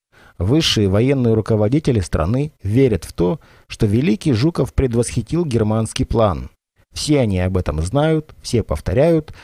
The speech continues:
но никто сам в руках документов не держал. Никто в подробности не вникал, никто не интересовался, как же Жукову всё это удалось. Но если предположить, что генерал армии Майоров и такие же стратеги, как он,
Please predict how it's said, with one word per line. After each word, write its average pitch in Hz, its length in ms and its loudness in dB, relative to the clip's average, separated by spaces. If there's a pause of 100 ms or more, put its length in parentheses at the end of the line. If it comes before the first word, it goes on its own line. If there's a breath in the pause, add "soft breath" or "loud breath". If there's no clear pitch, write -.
(140 loud breath)
но 104 120 0
никто 95 360 -2
сам 165 300 -2
в 143 60 2
руках 147 380 -2
документов 113 680 -2
не 120 100 -2
держал. 101 540 0 (440)
Никто 113 320 0
в - 80 -14
подробности 101 580 0
не 85 140 -4
вникал, 135 540 -2 (380 soft breath)
никто 185 300 0
не 190 200 0
интересовался, 113 840 0 (260)
как 139 200 0
же 104 140 2
Жукову 101 560 0 (100)
всё - 180 -4
это 127 220 2
удалось. 120 560 0 (160)
Но 95 180 -2
если 160 280 0
предположить, 151 680 0
что - 180 -4
генерал 123 460 2
армии 120 380 0
Майоров 117 720 0
и 110 100 -4
такие 135 360 0
же 120 120 0
стратеги, 113 520 0
как 104 320 -6
он, 113 200 -2